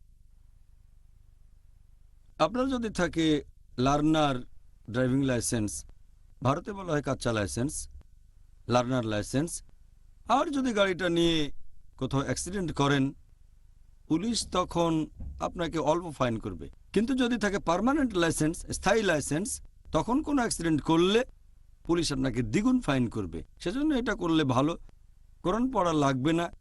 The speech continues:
কোরআনের অর্থ বোঝা লাগবে না। যদি তখন পাপ করেন, আল্লাহ আপনাকে কম শাস্তি দেবেন। যদি আপনি কোরআন পড়েন, পবিত্র কোরআনের অর্থ বোঝেন, তারপর যদি কোনো পাপ করেন, আল্লাহ আপনাকে দ্বিগুণ শাস্তি দেবেন। আমি বলি, "আচ্ছা, তর্কের খাতিরে আপনার কথা মানলাম।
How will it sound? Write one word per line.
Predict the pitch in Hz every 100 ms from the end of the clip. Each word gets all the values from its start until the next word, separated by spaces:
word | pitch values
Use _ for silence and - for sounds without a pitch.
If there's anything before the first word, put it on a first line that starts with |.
| -
কোরআনের | - 131 127
অর্থ | 127 123 208
বোঝা | 226 160
লাগবে | 139 123 113
না। | 131 147 -
যদি | 147 202
তখন | 247 175 156
পাপ | 165 -
করেন, | 208 214 220 - - - -
আল্লাহ | 151 147
আপনাকে | 123 131 127
কম | 165
শাস্তি | 175 139 - 135
দেবেন। | 120 113 95 - - -
যদি | 123 127
আপনি | 110 110
কোরআন | 120 139 131
পড়েন, | 156 180 190 - - -
পবিত্র | 135 127 120
কোরআনের | 123 120
অর্থ | 123 -
বোঝেন, | 131 147 160 202 - - -
তারপর | 214 294
যদি | 339 277
কোনো | 220 165
পাপ | 170 -
করেন, | 202 220 302 - -
আল্লাহ | 135 143
আপনাকে | 127 131 120
দ্বিগুণ | 131 254 262
শাস্তি | 156 147 -
দেবেন। | 110 113 98 - - - - - - - - - - -
আমি | - 220
বলি, | 247 214 180
"আচ্ছা, | 151 139
তর্কের | 131 147 135 175
খাতিরে | 147 135 127
আপনার | 117 113
কথা | 104 104
মানলাম। | 101 95 98